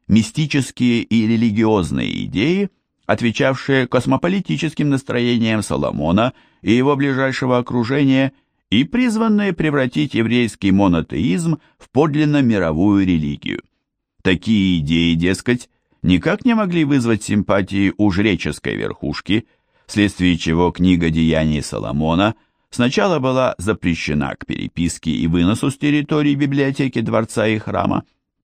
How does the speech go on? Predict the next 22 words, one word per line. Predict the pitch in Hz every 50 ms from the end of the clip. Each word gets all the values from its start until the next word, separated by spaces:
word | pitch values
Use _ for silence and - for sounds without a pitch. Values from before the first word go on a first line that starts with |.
| _ _
а | - 101
затем | 95 113 110 117 - 226 233 196
и | 147
вообще | 107 85 78 - - - 107 123 143 143 _ _ _ _ -
захоронена. | - 76 113 127 - - 87 78 67 55 50 50 50 50 50 - - - _ _ _ _ _ _ _ _ _ _ _ _ _
Но | - 90 117 135 139
никакого | 131 131 127 - - 120 - 117 117 117 110 101
доказательства | 92 98 90 85 78 76 82 90 95 90 104 110 - - 110 110
этому | 113 117 117 - 139 135 151 160
нет, | 156 110 76 - - _ _ _ _ _ _ _ _ _ _ _ -
и | 123
потому | 139 143 190 180 - 208 214 226 240 226
речь | 190 208 214 - -
в | -
данном | 113 139 151 147 139 131 123
случае | - - 147 135 - - 120 113 98
идёт | 90 104 104 -
исключительно | 90 87 - - 82 80 76 - - 147 139 - 110 98 101 90 82 - - _
о | - 73 -
домыслах | 53 - 117 160 175 170 170 160 - - - 147 - - - _ _ _ _ _ _
и | - 131
спекуляциях. | 156 - - - 151 - - 92 65 - 50 - - - - 50 50 - - -